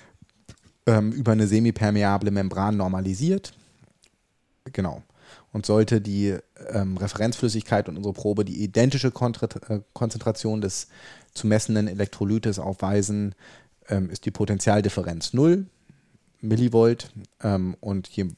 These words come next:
größer die Differenz ist, desto mehr Potentialdifferenz haben wir. Und daraus kann das Gerät dann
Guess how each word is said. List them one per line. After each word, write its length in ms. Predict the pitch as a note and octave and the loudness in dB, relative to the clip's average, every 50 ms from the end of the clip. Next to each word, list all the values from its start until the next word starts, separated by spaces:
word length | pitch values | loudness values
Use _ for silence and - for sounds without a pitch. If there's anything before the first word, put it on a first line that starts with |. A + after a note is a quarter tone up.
| _ _ _ | _ _ _
größer 460 | - - A2+ A#2 A#2 - - A#2 G#2+ | 0 4 6 6 6 6 4 2 2
die 120 | F#2+ G2 F2+ | 2 0 -2
Differenz 520 | F#2+ F#2 - F#2 F2+ G2+ G#2+ A2 G2+ - | -4 -4 -4 -4 0 0 0 0 0 -4
ist, 300 | - A2 G2 - - - | -8 -8 -8 -8 -6 -8
desto 240 | G#2 F#2 - - F2+ | -8 -8 -8 -10 -10
mehr 360 | E2 E2+ F2 F#2 F2+ F2 E2 E2+ - _ _ - - - - - - - _ - A2 A2+ G#2 - | -8 -6 -4 -4 -4 -4 -6 -10 -14 _ _ -20 -20 -18 -18 -20 -20 -20 _ -10 -8 -8 -8 -6
Potentialdifferenz 880 | - G#2+ G2 G#2 F#2+ - B2 B2 C3 A#2+ A#2+ - A2+ G#2+ G#2 G#2+ - - | -6 -6 -6 -6 -2 2 4 4 6 4 2 0 0 0 0 -2 -2 -2
haben 200 | G#2+ G2 G2+ F#2 | -2 -2 -2 -4
wir. 340 | G2 F#2+ F#2+ F#2+ F#2 F2+ F2 F2+ - _ _ _ _ _ _ _ _ _ _ _ _ _ _ _ _ _ _ _ _ _ _ | 0 0 0 0 0 -2 -6 -10 -16 _ _ _ _ _ _ _ _ _ _ _ _ _ _ _ _ _ _ _ _ _ _
Und 520 | G2 G2 F#2+ F#2+ F#2+ F2+ F2+ - - - - _ _ | -2 -2 0 0 -2 -4 -8 -10 -12 -14 -16 _ _
daraus 280 | - G2 F#2 F#2 F#2+ | -4 -2 -2 -2 -4
kann 140 | - - A2+ | -2 -2 0
das 160 | G#2+ G#2+ G#2+ | 0 0 0
Gerät 380 | - A2+ G#2 G#2+ A2 A#2+ A2+ - | 0 0 2 6 4 4 6 6
dann 320 | A2+ G#2+ G#2+ A2 G#2+ G2+ | 4 4 4 2 -2 -4